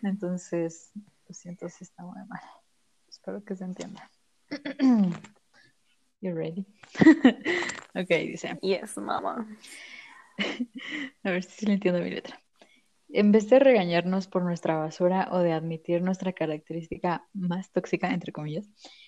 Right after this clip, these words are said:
Speaker 1: me pregunto cómo se sentiría si dijéramos, "Pasé por un poco de mierda, y así es como me adapté para sobrevivir. Así es como aprendí a conseguir amor en la infancia.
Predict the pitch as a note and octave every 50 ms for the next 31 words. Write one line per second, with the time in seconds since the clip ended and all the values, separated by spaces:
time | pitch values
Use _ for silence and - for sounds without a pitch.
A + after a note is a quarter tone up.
0 | _ _ - G#3 A3 G#3 G3 G#3+ G3+ G3+ G3+ G#3+ G#3+ G#3+ G#3+ A#3 A#3 - B3 A3+
1 | A3 A3 G#3+ A3 G3+ G#3 F3+ E3 E3 - D#3+ E3+ E3+ F3 F3 - F3+ E3+ D#3+ -
2 | - D#3+ - - - - - - - _ _ _ _ _ _ _ _ _ _ _
3 | _ _ _ _ _ _ - G#3 G#3 G#3 A#3+ A#3+ A#3+ C#4 B3+ B3 A3+ G3+ - F#3+
4 | - - F#3 E3+ D#3+ D#3 D3+ D3 D3 D3+ F3 F#3+ - _ _ - F3 F3 F3 G3+
5 | G3+ G#3 - G#3 G#3 G3+ G3 F#3 E3+ D#3+ D3+ D3+ - - D3+ D3 - D#3 D#3 D#3+
6 | D#3+ D#3+ D#3+ D#3+ E3 E3 E3+ E3+ F#3 G3 F#3+ - - _ _ _ _ _ _ _
7 | _ _ _ - F#3 F3+ - G#3+ G3+ G#3 - A#3 A3+ A#3 G#3+ A3 F#3 E3+ E3+ E3+
8 | F3 E3 - F#3 F#3 F3+ - D#3 D#3 D#3+ E3 E3+ E3+ E3 D#3+ D#3+ E3 D#3+ D#3+ E3
9 | E3 - - F3 F3+ - -